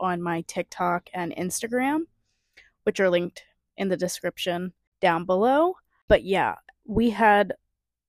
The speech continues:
a great time. I love going to different gyms. I love experiencing different gyms either in my area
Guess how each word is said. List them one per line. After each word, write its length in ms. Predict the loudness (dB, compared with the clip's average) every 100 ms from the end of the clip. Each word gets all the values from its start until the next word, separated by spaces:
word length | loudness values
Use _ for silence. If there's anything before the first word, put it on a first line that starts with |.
| _
a 160 | 2 2
great 440 | 2 4 4 4
time. 580 | -2 -2 -2 -2 -4 -6 _ _ _ 2
I 120 | 4
love 840 | 6 4 6 6 6 6 4 -2 _ _ _ -2
going 760 | 4 6 4 2 -4 -6 -8 _ _ -4
to 100 | 0
different 360 | 0 0 -6
gyms. 600 | -4 -4 -4 -10 -12 -14 _ _ _ _ _
I 140 | 2 2
love 420 | 2 0 2 2
experiencing 1160 | -2 -4 -4 -2 -2 -4 -4 -2 -2 -4 -6 -10 -20 _ _ _
different 340 | 0 2 -2 -2
gyms 480 | -2 -2 -4 -8 -10
either 280 | -4 -4
in 180 | -4 -6
my 140 | -6 -2
area 640 | 0 2 2 2 2 0